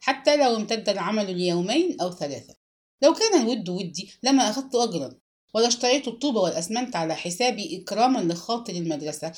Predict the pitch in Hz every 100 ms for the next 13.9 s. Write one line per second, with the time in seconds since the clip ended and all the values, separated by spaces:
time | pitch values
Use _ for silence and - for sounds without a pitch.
0 | - - 170 226 262 262 202 208 240 262
1 | 202 180 233 190 175 208 220 180 185 175
2 | 175 233 220 - _ _ _ _ - 427
3 | - 330 330 330 233 240 269 233 233 220
4 | 220 208 147 117 - - - 240 311 330
5 | 262 262 349 392 - 208 220 254 226 214
6 | - 156 156 - - _ - 220 302 247
7 | 233 220 247 233 190 208 190 175 170 151
8 | 135 127 - _ _ _ _ - 254 311
9 | 330 302 381 392 330 330 233 233 262 254
10 | 220 185 170 175 185 190 185 _ 180 233
11 | 302 247 262 269 302 240 139 151 175 247
12 | 269 330 233 160 - _ _ _ _ -
13 | 269 277 339 359 339 339 339 370 330